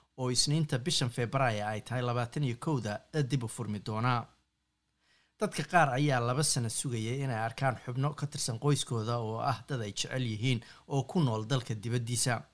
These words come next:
Ganacsatada qaarkoodna ay intii tabartooda isku dayeen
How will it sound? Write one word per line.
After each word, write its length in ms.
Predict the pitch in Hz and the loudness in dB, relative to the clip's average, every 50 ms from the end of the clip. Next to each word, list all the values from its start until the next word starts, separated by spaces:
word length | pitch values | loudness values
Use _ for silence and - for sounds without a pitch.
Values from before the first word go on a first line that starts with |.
| _ _ _ _ _ _ _ - | _ _ _ _ _ _ _ -10
Ganacsatada 520 | 117 104 101 - - 113 - 139 123 113 - - | -8 -6 -4 -4 -4 -2 -2 -2 -2 -2 2 4
qaarkoodna 560 | 147 139 120 117 - - 147 151 147 113 107 107 - - - _ - | 6 6 4 4 0 0 0 0 0 0 -2 -4 -8 -14 -20 _ -8
ay 200 | - 127 131 123 - | -4 -4 -4 -2 0
intii 260 | 196 190 180 - 131 | 2 2 2 2 0
tabartooda 600 | - - 139 156 156 - - 143 139 135 131 127 123 | 0 0 -2 -2 -2 -4 -4 -4 -2 -2 -2 -2 -4
isku 240 | 117 - - - 185 | -4 -6 -6 -4 -4
dayeen 640 | 147 139 135 123 120 123 127 139 139 120 113 110 | -2 0 0 2 2 2 2 2 2 0 0 -2